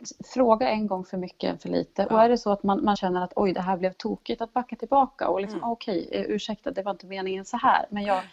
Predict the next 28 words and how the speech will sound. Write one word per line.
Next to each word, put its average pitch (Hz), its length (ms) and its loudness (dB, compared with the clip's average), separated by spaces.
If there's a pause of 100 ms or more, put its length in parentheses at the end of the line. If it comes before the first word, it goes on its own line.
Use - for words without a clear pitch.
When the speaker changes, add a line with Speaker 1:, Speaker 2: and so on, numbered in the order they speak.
(160)
Speaker 1:
jag 208 180 6
är 202 120 8
orolig 180 520 4
och, 180 240 0
och 180 100 -2
så 202 100 -10
vidare - 280 0
och, - 180 -4
och, - 240 -4
och 175 100 -8
förklara - 440 -2
det - 180 -6
liksom. 196 420 -8
Speaker 2:
Mm. 185 680 -8
Speaker 1:
Eh, - 120 -6
mycket 214 480 0
hellre - 360 2 (100)
det. 175 300 0 (340)
Man 202 180 0
kan 220 140 2
ju 220 60 4
inte 202 140 0
ta 240 140 0
tillbaka 202 500 2
sånt 185 280 -4
man 196 120 0
inte 185 240 -2
har, 185 220 -2